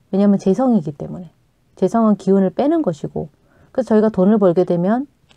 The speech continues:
돈을 그냥 벌게 되는 게 아니잖아요. 돈 버는 거 힘들죠. 경제활동을 하기 위한 활동성은 식상에서 나오는 것이고, 그리고 이 재성은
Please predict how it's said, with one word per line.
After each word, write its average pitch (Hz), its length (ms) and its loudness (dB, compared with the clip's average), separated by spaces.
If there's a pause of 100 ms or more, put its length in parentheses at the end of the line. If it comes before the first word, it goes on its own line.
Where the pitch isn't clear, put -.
(240)
돈을 208 340 4
그냥 226 400 2
벌게 170 260 0
되는 175 420 0
게 175 120 0
아니잖아요. 160 720 -4 (800)
돈 170 160 -6
버는 226 240 0
거 185 80 0
힘들죠. 196 680 -6 (560)
경제활동을 175 720 -2
하기 208 220 -4
위한 160 300 -6 (120)
활동성은 247 680 -6
식상에서 294 500 -4
나오는 160 300 -4
것이고, 156 440 -12 (220)
그리고 170 240 -4
이 190 160 0
재성은 220 600 0